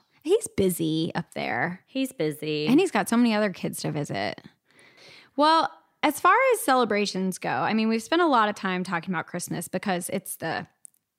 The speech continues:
Speaker 1: Christmas season, but how do you feel about celebrations, like,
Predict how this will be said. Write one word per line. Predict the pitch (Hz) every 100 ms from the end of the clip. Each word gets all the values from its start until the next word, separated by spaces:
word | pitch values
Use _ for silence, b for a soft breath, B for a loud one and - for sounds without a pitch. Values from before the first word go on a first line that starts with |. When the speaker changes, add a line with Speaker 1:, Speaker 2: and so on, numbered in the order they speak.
| _
Speaker 1:
Christmas | - 214 - 170 175
season, | - 233 - 101 196 226
but | 247 220 196 - B B B B B _ -
how | - 320 370
do |
you | 359 370
feel | 285 262
about | 247 220 202 -
celebrations, | 214 196 185 185 190 185
like, | 139